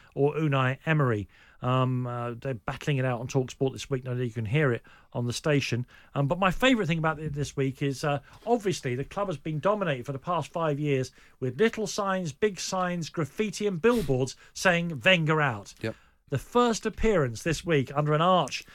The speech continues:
Speaker 1: um, just near Drayton Park, as you walk down towards the Arsenal Mordor of that big sta-, p-, space station of a studio. Uh, so, sorry to do it again. Stadium. It actually says
Speaker 2: <laughs>
Speaker 1: "A F T V out," and I applaud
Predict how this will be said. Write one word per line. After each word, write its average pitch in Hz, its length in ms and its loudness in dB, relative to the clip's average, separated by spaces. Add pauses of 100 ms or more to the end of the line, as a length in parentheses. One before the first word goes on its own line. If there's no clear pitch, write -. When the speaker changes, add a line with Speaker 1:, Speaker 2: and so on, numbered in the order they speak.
(180)
Speaker 1:
um, 147 280 2
just 160 220 -6
near 180 140 0
Drayton 160 300 2
Park, 127 440 -2
as 123 120 -2
you 131 80 -4
walk 143 200 -2
down 165 240 2
towards 139 380 4
the 139 140 -2
Arsenal 135 500 -2 (240)
Mordor 139 680 2 (220)
of 135 120 -2
that 147 240 2
big 139 160 2
sta-, 143 300 -2
p-, - 200 -4
space 165 320 0
station 143 320 0
of 139 60 0
a 135 60 2
studio. 120 560 0 (360)
Uh, 123 140 0
so, 139 180 -2
sorry 175 260 -2
to 156 60 -6
do 139 120 0
it 160 80 0
again. 180 360 0
Stadium. 175 600 2 (440)
It 175 220 2
actually 196 340 2
says 151 440 4 (160)
Speaker 2:
<laughs> - 180 -18
Speaker 1:
"A 208 260 6
F 196 240 4
T 185 240 0
V 160 240 4
out," 147 320 2
and 156 80 -2
I 175 120 2
applaud 185 540 4